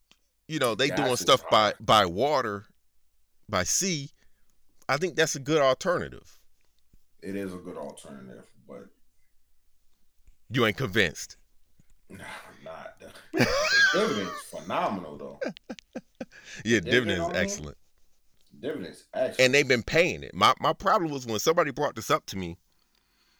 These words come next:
Speaker 1: my problem was like, "Yo, they can't sustain that." But then I'm looking back like, "Yo, they've, they've been paying that dividend."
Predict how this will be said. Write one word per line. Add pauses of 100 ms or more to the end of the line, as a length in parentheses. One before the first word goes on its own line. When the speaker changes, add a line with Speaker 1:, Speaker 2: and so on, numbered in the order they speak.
(180)
Speaker 1:
my
problem
was
like,
"Yo,
they
can't
sustain
that."
But
then
I'm
looking
back
like,
"Yo,
they've, (300)
they've
been
paying
that
dividend."